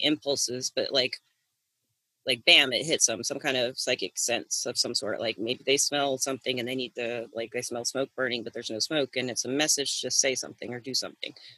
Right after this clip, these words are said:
Or maybe they get a, like, a thought come through and they have to tell somebody. Or maybe they see something coming at, down the road at them and then it's not there and they know they should take a left, you know, and they,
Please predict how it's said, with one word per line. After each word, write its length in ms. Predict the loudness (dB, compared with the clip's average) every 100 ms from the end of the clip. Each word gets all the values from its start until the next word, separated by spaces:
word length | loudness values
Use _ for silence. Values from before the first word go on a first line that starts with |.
| _
Or 100 | 0
maybe 240 | 6 6 6
they 140 | 6
get 200 | 6 6
a, 100 | 4 -2
like, 220 | -2 -2 -4 _ -8
a 100 | -4
thought 260 | -2 -2 -4
come 140 | -8
through 200 | -6 -6
and 120 | -6 -6
they 140 | -6
have 120 | -8
to 80 | -8
tell 180 | -6 -2
somebody. 460 | -2 -4 -10 -10 -12 _ _ -4
Or 80 | 4
maybe 420 | 4 6 2 2
they 280 | 2 2 0
see 140 | -2
something 440 | -2 -2 -2 -4 -4 _ _ _ _ _
coming 300 | 0 2 2 0
at, 120 | -4 0
down 220 | 0 2
the 80 | 0
road 220 | 0 2
at 140 | 0 0
them 140 | -2
and 80 | -2
then 100 | -2
it's 140 | -2
not 220 | -2 -2
there 260 | 2 4 2
and 100 | -2
they 80 | -4
know 140 | -2 -2
they 80 |
should 160 | -6 -6
take 160 | -8 -4
a 60 |
left, 400 | 0 0 -2 -4
you 100 | -4
know, 60 | -2
and 100 | -6
they, 160 | -8